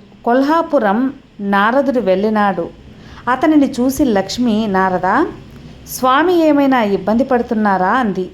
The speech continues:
"అమ్మా, హరి వివాహం చేసుకున్నారు, సంతోషంగా ఉన్నారు" అని చెప్పారు నారదుడు.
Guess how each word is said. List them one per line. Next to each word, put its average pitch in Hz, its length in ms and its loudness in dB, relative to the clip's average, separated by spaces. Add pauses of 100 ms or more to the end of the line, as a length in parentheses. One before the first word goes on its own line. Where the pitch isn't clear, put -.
(120)
"అమ్మా, 196 500 -2 (460)
హరి 277 600 0
వివాహం 254 540 2
చేసుకున్నారు, 196 680 -2 (180)
సంతోషంగా 220 680 -4
ఉన్నారు" 202 460 -2
అని 220 180 -2
చెప్పారు 185 460 -8
నారదుడు. 180 600 -6